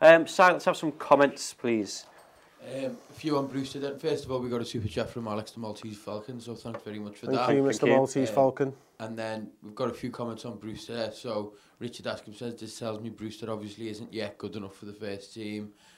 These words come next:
Speaker 2: And Brown Ninja says, good chance for Brewster to get senior experience. He's got time in his career and we don't need him with the current quality of our squad.
Speaker 1: Do, do you think there's a lot of pressure on him? 'Cause there's, there've been loads of calls throughout the season of people wanting to see him play in the first team, and, uh, you said it before, of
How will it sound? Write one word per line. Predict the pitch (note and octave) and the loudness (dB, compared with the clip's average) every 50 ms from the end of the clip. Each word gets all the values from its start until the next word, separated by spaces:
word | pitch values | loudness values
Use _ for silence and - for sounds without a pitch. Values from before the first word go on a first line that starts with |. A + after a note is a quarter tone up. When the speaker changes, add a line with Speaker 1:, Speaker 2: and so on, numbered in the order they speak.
| _ _ - | _ _ -16
Speaker 2:
And | F#2 - | -8 -4
Brown | A#2 A2 G#2 G#2+ G#2+ G#2 | -2 -2 -2 -2 -4 -4
Ninja | G2+ G2+ G#2+ G2+ A2 G#2 | -6 -6 -6 -6 -6 -6
says, | G#2 - A#2 G#2+ G#2 G2+ G2 F#2 - _ _ _ _ _ _ - | -6 -4 -4 -2 -2 -2 -4 -6 -10 _ _ _ _ _ _ -10
good | A2+ A2 G#2+ | -10 -8 -8
chance | - - G#2 G#2 G#2 - | -8 -8 -8 -8 -8 -12
for | - - G#2+ | -16 -20 -18
Brewster | F#2+ - G#2+ G#2 G#2 - - G2+ | -12 -10 -10 -10 -10 -10 -14 -16
to | - G2+ | -14 -12
get | G#2+ G#2 G#2 - | -12 -10 -10 -10
senior | - A2+ G#2 G2 G2 G2 F#2+ G2 | -10 -8 -8 -8 -8 -8 -8 -8
experience. | G2 - - - F#2+ F#2+ F#2 F#2+ F#2+ F#2+ G2 F#2+ - _ _ _ _ _ | -10 -10 -10 -8 -6 -6 -4 -6 -6 -8 -8 -12 -16 _ _ _ _ _
He's | - - | -16 -14
got | G#2+ G2+ | -14 -12
time | - - A2 G#2+ G#2+ G#2+ | -8 -6 -4 -4 -4 -4
in | G#2+ G#2+ | -4 -6
his | G#2 G#2 | -8 -10
career | - - G#2+ G2+ G2 G2 G2 | -10 -8 -6 -4 -4 -4 -4
and | E2+ F#2 G2+ | -6 -8 -10
we | F#2+ | -10
don't | - G#2 F#2+ - F2+ | -8 -8 -8 -8 -10
need | F#2 F#2 F2+ F#2 F2+ F#2 | -12 -12 -10 -10 -10 -12
him | F#2+ F#2 | -12 -14
with | F#2+ F2 - | -14 -14 -16
the | - | -18
current | - - G2 F#2+ F#2+ F2 | -18 -14 -14 -14 -14 -14
quality | - - F#2 F2+ F2 E2+ - F#2 F2+ | -14 -12 -12 -12 -12 -12 -14 -14 -12
of | F2+ F2 | -12 -14
our | F2 | -14
squad. | - - - - D#2+ D#2 D#2 - - - _ - | -16 -18 -18 -16 -14 -14 -14 -14 -16 -20 _ -20
Speaker 1:
Do, | - F3 - | -20 -20 -14
do | - D#3+ | -12 -8
you | D#3 | -4
think | - G3 - | -4 -2 -2
there's | - E3 D3+ | -4 -6 -4
a | D#3+ - - A#2+ | -2 0 2 2
lot | A#2+ A2 A2 G2 - - | 2 4 2 -2 -2 -4
of | G#2 - | -10 -6
pressure | - - G#2+ G#2+ - - B2 A2+ A2+ - | -2 -2 -2 0 0 0 0 0 0 0
on | - G#2 G2+ | -2 -4 -2
him? | G2+ F#2+ F#2 F2 - _ _ | -4 -6 -6 -8 -10 _ _
'Cause | - - G#2 G2+ | -18 -14 -10 -8
there's, | G2+ G2 | -8 -8
there've | - - G#2+ | -8 -8 -4
been | A#2 A2+ A#2 | -4 0 2
loads | A2+ A#2 A#2+ A#2 B2 | 4 4 2 2 -2
of | A#2+ | -4
calls | - - G#2+ G2+ G2 - | 0 2 2 2 2 2
throughout | A#2 G#2+ G#2 | 2 0 0
the | - - | 0 -4
season | - A2 G#2 G2 G2+ G2+ | -4 -2 -2 -2 -2 -4
of | F#2+ - | -4 -4
people | - F#2+ G2 | -4 -4 -4
wanting | F#2 F2+ F#2+ - - | -4 -4 -6 -6 -8
to | - - F2+ | -10 -12 -10
see | - G#2 | -6 -6
him | G2 F#2 | -4 -2
play | - G2 | 0 -2
in | F#2 F2+ | -2 -2
the | F2+ | -2
first | - G2+ F#2 F#2 F2+ - | 0 0 0 0 0 -2
team, | - F#2+ F#2 | -4 -2 -2
and, | F#2 F#2 - - | -2 -4 -4 -6
uh, | |
you | F#2+ F#2+ F#2 | -6 -6 -4
said | - - F#2+ | -4 -4 -6
it | F2 | -6
before, | - - G2 F#2+ F#2 F#2 | -2 0 2 2 4 2
of | F#2 - | 2 -2